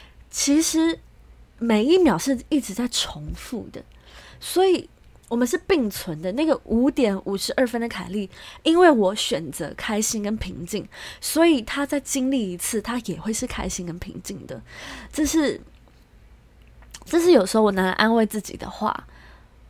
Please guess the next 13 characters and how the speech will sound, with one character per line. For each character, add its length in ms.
我 120
自 160
己 180
的 140
一 100
个 640
宇 140
宙 340
小 220
理 180
论 300
这 80
样。 100